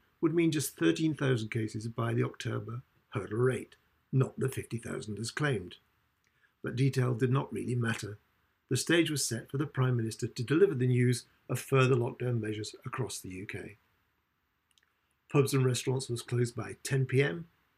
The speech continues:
Staff would be discouraged from returning to offices. Business conferences,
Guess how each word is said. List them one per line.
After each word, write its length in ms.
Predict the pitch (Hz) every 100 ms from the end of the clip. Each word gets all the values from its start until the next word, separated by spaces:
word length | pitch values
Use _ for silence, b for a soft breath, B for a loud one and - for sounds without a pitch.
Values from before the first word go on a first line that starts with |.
| _ _ _
Staff 340 | - 139 127
would 140 | 131 110
be 140 | 113
discouraged 560 | 107 110 - 139 156 -
from 140 | 104
returning 440 | 104 - 131 127 120
to 160 | 117
offices. 500 | 151 147 147 160 - - _ _ _ _ _ -
Business 320 | 147 139 127
conferences, 540 | 143 127 - 147 135